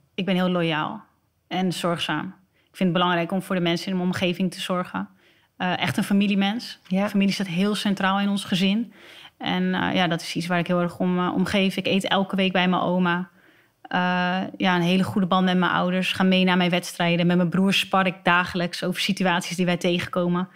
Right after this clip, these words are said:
Speaker 1: In zowel hun als in mijn carrière. Dus dat staat eigenlijk heel centraal bij mij.
Speaker 2: En wat heeft het meeste invloed gehad op jouw carrière? Welke van deze identiteiten?
Speaker 1: Mijn ouders, mijn opvoeding.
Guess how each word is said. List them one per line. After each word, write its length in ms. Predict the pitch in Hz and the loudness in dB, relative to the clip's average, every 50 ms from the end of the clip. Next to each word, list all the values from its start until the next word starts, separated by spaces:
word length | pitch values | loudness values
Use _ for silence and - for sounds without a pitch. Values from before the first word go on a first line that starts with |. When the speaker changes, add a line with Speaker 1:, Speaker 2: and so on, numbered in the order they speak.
| - - - - | -18 -20 -16 -8
Speaker 1:
In 80 | - 180 | -4 -2
zowel 200 | - 190 185 175 | 0 2 2 4
hun 180 | 180 185 185 185 | 4 4 4 2
als 180 | 175 175 - | 2 0 0
in 100 | - 175 | 2 2
mijn 200 | 175 170 180 185 | 4 4 2 2
carrière. 560 | - 180 165 165 165 165 165 175 180 190 202 - - - - - - | 2 0 0 0 0 0 0 -2 -2 -4 -4 -6 -10 -16 -20 -20 -20
Dus 80 | - - | -10 -6
dat 120 | - 180 | -6 -4
staat 140 | - - 180 | -2 0 0
eigenlijk 300 | 175 - - 180 - - | 0 0 -2 -4 -4 -2
heel 140 | - 185 190 | 0 0 0
centraal 400 | 185 - 190 185 - - - 190 | 2 0 0 0 2 2 2 2
bij 100 | 190 175 | 2 0
mij. 300 | 175 170 165 170 180 170 - _ _ _ _ _ - - - - - - | 2 0 0 -2 -4 -6 -10 _ _ _ _ _ -20 -18 -18 -14 -6 -2
Speaker 2:
En 60 | 185 | 0
wat 100 | 214 233 | 2 2
heeft 140 | 262 240 226 | 2 2 2
het 100 | 226 196 | 2 2
meeste 380 | 202 214 233 220 - - 220 | 2 2 2 0 -2 -4 -4
invloed 380 | - 208 208 196 151 151 151 143 | -2 0 0 0 0 0 -2 -4
gehad 220 | - - 156 147 | -4 -4 -4 -4
op 80 | 156 147 | -2 -2
jouw 180 | 165 156 151 | 0 0 0
carrière? 440 | 151 160 156 151 151 151 160 170 175 165 | 0 0 0 0 0 0 0 0 0 2
Welke 220 | 165 175 165 175 | 2 2 0 0
van 140 | 156 170 170 | 0 2 2
deze 260 | 170 165 165 151 170 | 4 2 2 2 0
identiteiten? 800 | - 170 165 160 160 - 160 160 - 156 165 160 - 196 233 - - _ _ _ _ _ _ _ _ _ | 0 2 2 2 2 0 0 0 0 0 0 0 -2 -4 -6 -8 -10 _ _ _ _ _ _ _ _ _
Speaker 1:
Mijn 220 | 190 170 160 156 | -2 0 0 0
ouders, 480 | 143 151 156 156 165 170 180 - - - | 0 0 -2 -2 -4 -6 -6 -8 -6 -4
mijn 200 | 190 175 170 - | -2 -2 -2 -2
opvoeding. 480 | - - - - 175 165 160 165 170 | -4 -6 -6 -6 -4 -2 -2 -4 -6